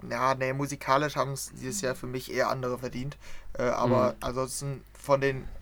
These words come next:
Speaker 2: Top-Top-D Js finde ich ihn auch, glaub ich, am besten, würde ich sagen, ja. Also da hätte ich ihm
Speaker 3: Ja.
Speaker 2: auch meine Stimme gegeben.
Speaker 3: Aber
Speaker 1: Ja.
Speaker 3: bei mir haben
Speaker 1: Okay.
Speaker 3: die zwei Songs, bei mir haben die zwei Songs gereicht, um die, weil ich die beide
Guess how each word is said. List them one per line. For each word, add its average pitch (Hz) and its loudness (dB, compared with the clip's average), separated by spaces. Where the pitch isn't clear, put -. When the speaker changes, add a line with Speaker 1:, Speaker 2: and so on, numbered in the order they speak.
Speaker 2:
Top-Top-D 180 4
Js 156 2
finde 143 -4
ich 139 -8
ihn 135 -6
auch, 127 0
glaub 139 8
ich, - -6
am 127 -8
besten, 123 -6
würde 123 -4
ich 120 -8
sagen, 120 -4
ja. 123 -2
Also 123 -6
da 123 2
hätte 127 -2
ich - -12
ihm 120 0
Speaker 3:
Ja. 113 2
Speaker 2:
auch 127 2
meine 127 0
Stimme 123 -6
gegeben. 120 -6
Speaker 3:
Aber 120 4
Speaker 1:
Ja. 117 10
Speaker 3:
bei 117 10
mir 139 12
haben 139 12
Speaker 1:
Okay. - 8
Speaker 3:
die 139 6
zwei 123 6
Songs, 131 6
bei 120 6
mir 135 12
haben 135 10
die 135 8
zwei 127 4
Songs 127 4
gereicht, 104 4
um 101 0
die, 101 -4
weil 101 2
ich 101 -4
die 117 -2
beide 104 4